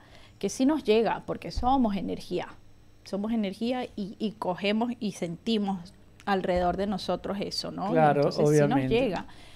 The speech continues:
Speaker 1: Y entonces no es tanto hacer brujería o cosas así, pero,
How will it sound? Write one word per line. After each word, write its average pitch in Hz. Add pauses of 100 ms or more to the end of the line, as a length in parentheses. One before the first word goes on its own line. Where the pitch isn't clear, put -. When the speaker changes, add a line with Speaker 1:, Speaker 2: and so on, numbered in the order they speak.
(140)
Speaker 1:
Y 240
entonces 262
no 269
es 339
tanto 247
hacer 202
brujería 190
o 170
cosas 180
así, 233
pero, 254